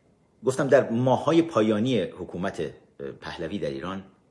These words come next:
سید حسین نصر به عنوان مسئول بنیاد پهلوی معرفی می‌شه و، ام، کنترل اموال دنیا-،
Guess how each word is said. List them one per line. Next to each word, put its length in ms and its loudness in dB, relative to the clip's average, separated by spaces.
سید 220 0
حسین 380 -2
نصر 300 -2
به 100 -2
عنوان 560 0
مسئول 760 0
بنیاد 440 0
پهلوی 640 -4
معرفی 460 -4
می‌شه 260 -10
و، 440 -2
ام، 500 -4
کنترل 320 0
اموال 400 4
دنیا-، 320 -2